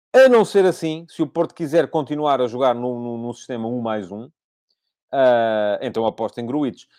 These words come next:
E aposto em Gruitch, porque Gruitch é, de facto, mais forte do ponto de vista defensivo, mais forte nas bolas paradas, mas não tem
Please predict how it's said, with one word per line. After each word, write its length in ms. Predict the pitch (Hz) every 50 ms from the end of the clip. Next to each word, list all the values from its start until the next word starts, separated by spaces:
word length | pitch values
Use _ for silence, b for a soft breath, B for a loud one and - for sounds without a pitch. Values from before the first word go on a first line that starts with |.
| _ _
E 240 | - 214 226 233 - 196
aposto 320 | 196 - 226 220 220 226
em 60 | 214
Gruitch, 460 | 185 190 190 196 208 190 - - - _ _ _ _ _ _ _
porque 140 | - 175 175
Gruitch 380 | 185 196 190 214 185 - - 220
é, 120 | 220 220
de 120 | 180 -
facto, 300 | - - 202 - - -
mais 220 | 202 208 202 185 -
forte 320 | - - 190 190 175 -
do 60 | 156
ponto 160 | 135 139 127 104
de 60 | 117
vista 180 | 135 127 175
defensivo, 480 | 170 - 208 196 180 - 208 214 190 175
mais 200 | 151 139 131 -
forte 280 | - - 160 147 - -
nas 100 | 135 120
bolas 260 | 143 143 147 135 -
paradas, 400 | - 165 165 165 165 170 165 165
mas 160 | 170 190 185
não 200 | 165 175 170 151
tem 220 | - 165 160 160